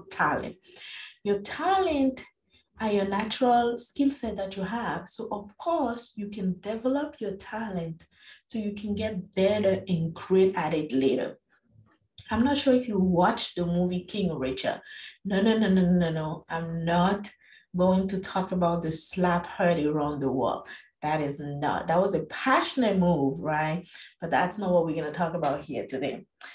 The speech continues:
But if you have watched the movie or you heard about the movie where Will Smith played Serena Williams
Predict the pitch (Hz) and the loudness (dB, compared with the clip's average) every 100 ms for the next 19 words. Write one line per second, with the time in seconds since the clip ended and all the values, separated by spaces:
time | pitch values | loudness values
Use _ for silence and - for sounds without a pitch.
0 | - - _ - 196 - 233 254 - 311 | -20 -20 _ 2 2 2 2 0 4 6
1 | 294 240 196 196 190 - - 175 180 180 | 6 6 0 2 2 0 -2 0 2 2
2 | 180 175 165 165 185 196 185 165 165 156 | 0 -2 -4 -6 -2 -2 -2 -4 -4 -4
3 | 170 196 233 208 180 170 165 160 175 190 | 0 0 0 0 0 2 2 2 0 -2
4 | - - 185 180 - - 185 160 160 160 | -4 -2 -2 -2 -8 -4 -2 0 -2 -6
5 | - - _ - 180 165 170 180 180 165 | -14 -20 _ -4 -2 0 2 2 2 0
6 | 170 170 165 165 165 165 | -2 -2 -2 -2 -4 -6